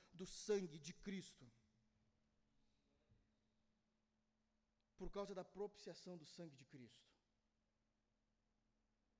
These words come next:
Toda a ira de Deus toda a ira de Deus, toda a justa ira de Deus sobre nós, recaiu sobre o Filho.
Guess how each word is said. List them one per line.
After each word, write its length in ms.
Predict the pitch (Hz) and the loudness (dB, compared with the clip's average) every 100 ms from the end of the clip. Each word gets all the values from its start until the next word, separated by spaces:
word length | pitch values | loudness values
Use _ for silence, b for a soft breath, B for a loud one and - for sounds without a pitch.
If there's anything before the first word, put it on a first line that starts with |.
| _ _ _ _ _ - | _ _ _ _ _ -8
Toda 320 | - 202 185 180 | 2 4 4 0
a 40 | |
ira 240 | 180 190 | -2 -4
de 120 | 156 160 | -8 -8
Deus 300 | 139 120 107 - - - - _ - - _ _ - _ _ _ _ _ _ _ _ _ - | -10 -10 -14 -20 -20 -20 -20 _ -20 -20 _ _ -20 _ _ _ _ _ _ _ _ _ 4
toda 260 | 208 175 190 | 4 4 -2
a 60 | 185 175 | -2 -4
ira 140 | 170 147 | -6 -8
de 60 | 151 139 | -12 -10
Deus, 260 | 135 110 - - - - _ _ _ _ _ _ _ - | -10 -10 -18 -20 -20 -20 _ _ _ _ _ _ _ -4
toda 220 | 185 185 | -4 -4
a 80 | 170 123 | -6 -8
justa 360 | 170 190 - 180 165 | -8 -8 -8 -10 -6
ira 120 | 165 | -8
de 100 | 160 | -10
Deus 260 | 156 143 131 | -8 -8 -8
sobre 180 | 160 147 156 | -12 -10 -10
nós, 200 | 120 107 - - b b b - 151 | -10 -14 -20 -20 b b b -8 -2
recaiu 600 | 185 - 180 147 147 139 - - - - | -2 0 0 0 -2 -4 -10 -20 -20 -10
sobre 200 | 147 135 | -8 -8
o 40 | 131 | -10
Filho. 380 | - 110 101 | -12 -14 -14